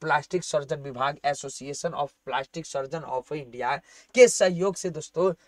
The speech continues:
एपीएसआई सुश्रुत फिल्म महोत्सव का दोस्तों दो हज़ार बाईस का आयोजन करेगा। और मैं बता दूं, यह पन्द्रह जुलाई यानी कि आज के दिन बारहवाँ राष्ट्रीय,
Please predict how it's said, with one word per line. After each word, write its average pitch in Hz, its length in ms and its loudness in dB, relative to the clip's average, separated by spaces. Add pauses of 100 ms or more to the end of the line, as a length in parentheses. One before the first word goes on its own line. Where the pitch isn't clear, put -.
(120)
एपीएसआई 165 840 4
सुश्रुत 180 720 -2
फिल्म 160 260 -10
महोत्सव 151 540 -2
का 151 160 0
दोस्तों 135 360 -10
दो 131 100 -4
हज़ार 131 240 -4
बाईस 135 280 -2
का - 120 -4
आयोजन 127 220 -6
करेगा। 127 480 -4 (280)
और 170 120 0
मैं 170 140 -4
बता 170 240 0
दूं, 190 140 -2
यह 180 140 2
पन्द्रह 165 440 -4
जुलाई 165 300 0
यानी 160 220 -2
कि 151 120 -4
आज 147 200 -2
के 202 120 0
दिन 165 300 -6 (300)
बारहवाँ 170 520 10
राष्ट्रीय, 170 720 0